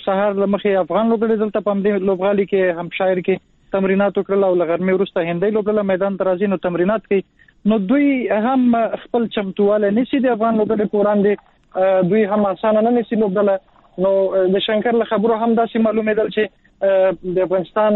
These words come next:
لوبډله هم هغوی ته اسانه لوبډله نه ده، ځکه دوی پوهیږي چې په آسیا جام کې افغانستان له دوی سره لوبه مساوي کړې وه.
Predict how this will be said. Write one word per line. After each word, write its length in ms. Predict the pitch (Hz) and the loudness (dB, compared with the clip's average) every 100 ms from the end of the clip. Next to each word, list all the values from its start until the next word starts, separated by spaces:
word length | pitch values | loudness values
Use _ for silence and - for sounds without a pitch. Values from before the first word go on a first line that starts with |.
| 202 | 2
لوبډله 680 | 196 196 196 180 214 202 214 | 0 2 0 2 0 0 0
هم 120 | 202 | -2
هغوی 180 | 208 208 | -2 0
ته 140 | 202 | -2
اسانه 280 | 196 226 220 | 0 0 0
لوبډله 340 | 208 214 226 | 2 2 2
نه 100 | 226 | 0
ده، 160 | 180 147 _ _ _ | -2 -6 _ _ _
ځکه 220 | 190 220 214 196 | -4 0 0 2
دوی 180 | 190 226 | 2 0
پوهیږي 400 | 202 226 247 214 - | 0 0 0 -2 -2
چې 100 | 196 | -2
په 60 | 180 | -2
آسیا 300 | 170 247 220 | 0 -2 0
جام 260 | 214 208 | -2 -2
کې 80 | 190 | -2
افغانستان 540 | 175 190 185 208 196 | -2 -2 -2 -2 0
له 60 | 185 | 0
دوی 140 | 185 | -2
سره 220 | 190 190 185 | -2 -2 0
لوبه 260 | 196 185 | 0 0
مساوي 340 | 185 - 185 190 | -4 0 0 0
کړې 180 | 240 | 0
وه. 180 | 170 143 | -2 -4